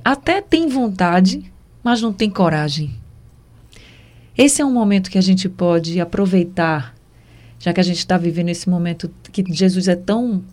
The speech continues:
presente nas pessoas, mesmo aquelas que estão tão distantes de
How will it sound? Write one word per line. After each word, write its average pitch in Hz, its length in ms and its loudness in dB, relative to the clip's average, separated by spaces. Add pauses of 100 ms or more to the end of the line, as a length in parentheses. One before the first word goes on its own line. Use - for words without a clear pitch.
(100)
presente 185 960 0 (640)
nas 180 180 0
pessoas, 180 880 0 (240)
mesmo 208 300 2
aquelas 196 400 2
que - 100 -4
estão 196 300 -2
tão 247 260 0
distantes 196 840 0
de 160 200 -4